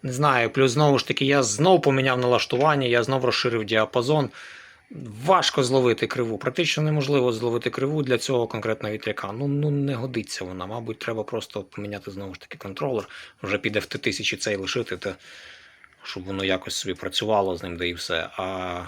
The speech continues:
все-таки цьому треба дати його рідний, рідненький. Я його замовив, ну, тільки ж коли він прийде, це за якийсь час, до того ж треба дожити. Ну, поки обходимося тим, що є.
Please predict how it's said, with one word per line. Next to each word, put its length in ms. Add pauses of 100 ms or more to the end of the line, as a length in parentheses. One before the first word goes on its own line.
(200)
все-таки 440
цьому 340
треба 260
дати 420 (300)
його 320
рідний, 580
рідненький. 1040 (920)
Я 160
його 180
замовив, 600 (340)
ну, 100
тільки 200
ж 60
коли 180
він 140
прийде, 340 (260)
це 100
за 120
якийсь 300
час, 360 (140)
до 100
того 160
ж 140
треба 180
дожити. 300 (2000)
Ну, 200
поки 280
обходимося 500
тим, 220
що 160
є. 280